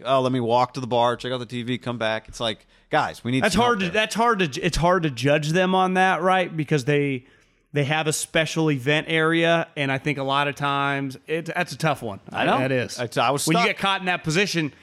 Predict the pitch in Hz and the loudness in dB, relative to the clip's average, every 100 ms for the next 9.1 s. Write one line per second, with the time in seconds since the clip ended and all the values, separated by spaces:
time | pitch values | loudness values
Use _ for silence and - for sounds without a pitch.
0 | _ _ - - 208 202 165 190 143 170 | _ _ -2 0 0 2 2 2 2 2
1 | 160 147 139 135 127 123 139 135 - - | 4 4 2 0 -2 -6 -10 -10 -10 -8
2 | 143 143 151 135 139 131 123 120 110 107 | -6 -2 0 0 -2 0 0 -2 -6 -10
3 | - _ _ _ - _ _ - 135 135 | -14 _ _ _ -16 _ _ 2 4 2
4 | - 151 151 147 135 131 143 139 110 127 | 2 2 2 2 2 0 -2 -2 -2 -2
5 | 127 120 - 120 113 117 110 110 113 104 | 0 -2 -4 -6 -2 0 0 -2 -6 -2
6 | 110 101 98 - 98 104 104 - 98 92 | -2 -2 -6 -10 -8 -8 -8 -10 -14 -14
7 | _ 127 120 139 135 - 135 - 117 98 | _ -12 -8 -6 -6 -6 -12 -10 -8 -8
8 | 92 - 110 87 - 98 90 90 82 82 | -8 -6 -6 -6 -12 -14 -16 -16 -16 -18
9 | 80 | -20